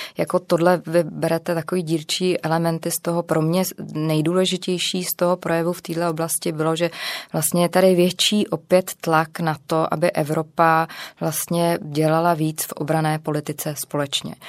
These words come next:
A tohle tady je cítit, ehm, hodně po odchodu i Velké Británie, která vždycky v tomhle byla ostražitější. A já upřímně jsem ostražitá také, protože vím, že je to dlouhodobě priorita Francouzů.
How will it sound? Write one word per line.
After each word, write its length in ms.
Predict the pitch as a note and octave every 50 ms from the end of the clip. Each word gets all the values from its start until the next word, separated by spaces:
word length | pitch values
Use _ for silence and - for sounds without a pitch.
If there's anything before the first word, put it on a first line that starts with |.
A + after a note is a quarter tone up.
| - - - - _
A 40 | - D#3 - _
tohle 380 | - F#3+ F#3+ F#3 F#3 G#3+ G#3+ G#3+
tady 280 | G#3+ - F3+ E3+ F3 F#3
je 140 | F#3+ F#3 F3+
cítit, 640 | - - - D#3+ D#3 _ - - E3+ E3 E3 E3 E3 E3 - - - -
ehm, 500 | E3+ E3 E3 D#3+ D#3+ D#3+ - - D#3 D3 - - - -
hodně 720 | - E3 D#3 E3+ D#3+ D3 F3 E3+ E3+ E3+ E3 D#3+ E3 E3 D#3+ - _ _
po 100 | - -
odchodu 480 | - - - - - - E3 E3+ E3
i 60 | - E3
Velké 320 | D#3 D3+ D3+ - F3+ E3+
Británie, 760 | D#3 D#3 D3 C#3+ - D3+ D3+ D3+ D3+ D3+ D3+ D3+ D3+ D3+ F3+ - - - - -
která 220 | - - E3+ E3 D#3+
vždycky 340 | D#3 D3 D3 - - - D#3+
v 40 |
tomhle 240 | - D#3+ D#3 D#3 D#3
byla 180 | D3+ E3 E3+ D#3
ostražitější. 1040 | C#3 - - - - D3 C#3+ D3 - - D3+ C#3+ C#3+ - - - D#3 D3+ D3+ D#3 - - - - - - - _
A 60 | -
já 220 | D#3+ E3 E3+ E3 -
upřímně 440 | - E3+ - - - F#3+ F3+ F3+ F3
jsem 180 | - - F3
ostražitá 580 | E3+ E3 - - - D#3 D3 D3+ D3+ E3 D#3+ D#3
také, 300 | D#3 - - - - - - - _ _ _
protože 580 | - D3+ D3+ _ - E3 D#3 D#3 E3+ E3+ E3
vím, 220 | D#3+ D#3+ D#3+ E3+ E3
že 80 | E3+
je 60 | F3
to 100 | E3+ - E3+
dlouhodobě 520 | D#3 D#3+ D#3 D3 E3 E3 E3 D#3 E3 E3
priorita 600 | D#3+ - D#3+ D3+ D#3 D#3 D#3+ D#3+ D#3+ - D#3 C3+ C#3+
Francouzů. 840 | - - D3+ D3 C3 - - F3 F3+ F3+ E3 F3 F3 E3+ E3+ F3